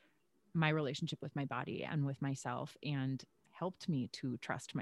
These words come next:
<laughs> myself more and just feel better in my health and in my body.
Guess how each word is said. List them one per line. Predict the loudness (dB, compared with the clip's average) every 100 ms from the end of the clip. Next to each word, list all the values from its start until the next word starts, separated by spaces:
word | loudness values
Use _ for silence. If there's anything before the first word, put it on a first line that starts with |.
| 2
<laughs> | 8 10 10
myself | 10
more | 10 10 8 4 0
and | 0 0 0 -2
just | -2 -2 -4 -12 -20 _ -8
feel | -2 0 0 -2 -8 -18 -16 -8
better | -6 -2 -4 -4 -4
in | 0 2 2 0 -4 -12 -20 _ -6
my | -4
health | -4 -4 -4 -4 -8 -4
and | -2
in | 0 0
my | 0 0
body. | -2 -2 -4 -8